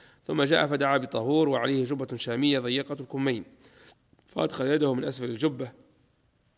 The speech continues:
ثم غسل وجهه ويديه ومسح برأسه ومسح على الخفين."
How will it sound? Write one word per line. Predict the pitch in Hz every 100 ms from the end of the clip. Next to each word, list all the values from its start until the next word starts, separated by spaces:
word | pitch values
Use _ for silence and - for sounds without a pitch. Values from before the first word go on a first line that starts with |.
| _ _ -
ثم | 143
غسل | 131 151 151 131
وجهه | 127 127 139 147
ويديه | 147 127 120 139 151 151
ومسح | 127 135 147 -
برأسه | 123 135 131 - 147
ومسح | 127 139 139
على | 131
الخفين." | 143 143 123 120 120 113 113